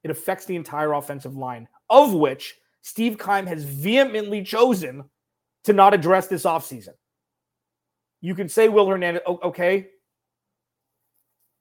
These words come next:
Wide receiver or offensive line, which is more important?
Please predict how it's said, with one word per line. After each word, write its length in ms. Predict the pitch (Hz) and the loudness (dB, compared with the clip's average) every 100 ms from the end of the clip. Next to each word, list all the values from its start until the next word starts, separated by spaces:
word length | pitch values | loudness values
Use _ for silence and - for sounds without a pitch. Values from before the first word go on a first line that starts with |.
| _ _ _ | _ _ _
Wide 240 | 160 220 | 0 0
receiver 560 | 254 - 240 233 254 262 - | 0 -4 -4 0 -2 -2 0
or 100 | 175 | 2
offensive 360 | 170 196 190 | 2 0 -4
line, 240 | 165 156 139 | -4 -4 -4
which 140 | 156 | -8
is 80 | 156 | -8
more 160 | 156 151 | -4 -6
important? 400 | 143 139 - | -4 -6 -8